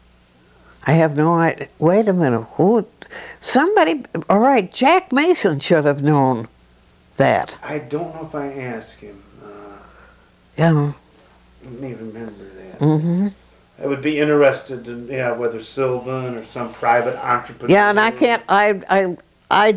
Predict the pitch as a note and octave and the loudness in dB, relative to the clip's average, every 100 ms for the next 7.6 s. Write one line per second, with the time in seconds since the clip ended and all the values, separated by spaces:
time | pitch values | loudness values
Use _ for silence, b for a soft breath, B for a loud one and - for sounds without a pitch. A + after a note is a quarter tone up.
0 | F#3+ - C#4 C4 - F#3 G3+ F#3+ F3+ G3+ | -2 2 2 2 0 -2 2 2 2 2
1 | G#3 G3 G#3 F#3 F#3 F3+ G3 F3 E3+ D#3+ | 2 0 2 0 0 0 2 2 2 2
2 | D#3+ - - C#3+ C3+ C#3 - _ - C#3 | -2 -4 2 2 2 -2 -12 _ -8 0
3 | E3 - - - _ b b b b b | 0 0 -8 -20 _ b b b b b
4 | b b b b _ A#2 A2+ G#2 A#2+ E3 | b b b b _ -4 -2 0 2 2
5 | D3+ C#3+ C#3+ F3+ D#3+ C#3+ C#3+ D3 B2 - | 2 2 2 2 2 0 2 0 0 0
6 | C3+ - A#2 - C3+ B2+ A2+ - A2+ G2 | 0 0 -4 0 0 0 -2 -2 -2 0
7 | - G#2 - D#2+ G1+ - | 0 0 -2 -4 -4 -10